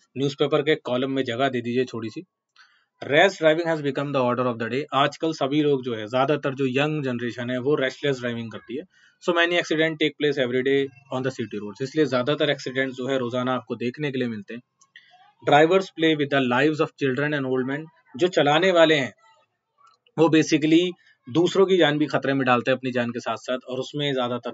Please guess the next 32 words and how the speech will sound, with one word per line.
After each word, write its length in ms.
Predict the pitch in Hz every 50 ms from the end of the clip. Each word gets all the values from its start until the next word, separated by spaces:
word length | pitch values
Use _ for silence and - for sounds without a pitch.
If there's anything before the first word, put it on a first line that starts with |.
| - 123
बच्चे 280 | 127 - _ - 156
या 180 | 147 135 127 120
बूढ़े 280 | 104 117 123 127 135 123
लोग 180 | 117 113 101
होते 220 | 104 101 - - 101
हैं। 100 | 107 - _ _ _ _ _ _ _ _ -
Young 220 | 143 175 190 190 202
boy 100 | 202 196
feels 320 | 202 - 175 180 185 170 151 165
the 80 | 160 - -
thrill 240 | 147 151 147 147 147
of 80 | 143 -
speed। 320 | - _ - 110 107 98 - _ _ _ _ _ _ -
जो 60 | 117
जवान 360 | 117 135 131 135 143 160 170
बच्चे 280 | 151 151 143 - - 156
हैं 80 | 151 147
वो 100 | 143 143
तेज 280 | 143 - 147 151 147 -
चलाते 320 | 151 135 131 131 127 143 139
हैं, 60 | 139
उन्हें 240 | 139 131 123 127 127
बड़ा 220 | 127 - 120 123
thrill, 280 | 123 104 - 135 131 123 123
मजा 200 | 131 127 151 156
आता 260 | 143 123 - - 127
है 60 | 123
उसे 140 | 117 - 123
तेज 240 | 113 - 120 113 -
चलाने 260 | 127 113 113 117 117
में, 100 | 117 117
bike 280 | 110 113 110 113 117